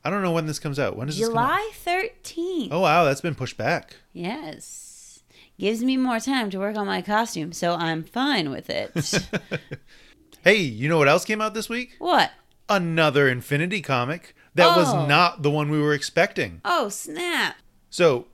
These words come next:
Speaker 1: you know Marvel Voices, the one-shots that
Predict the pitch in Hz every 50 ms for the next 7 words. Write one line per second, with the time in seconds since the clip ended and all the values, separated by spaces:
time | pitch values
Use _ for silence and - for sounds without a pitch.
0 | - 160 180 190 190 151 135 139 139 127 123 110 98 117 127 139 143 - 156 165
1 | 170 156 - - 135 120 110 107 113 - 107 117 131 135 131 - - 143 123 139
2 | 156 - - - - 135 117 110 -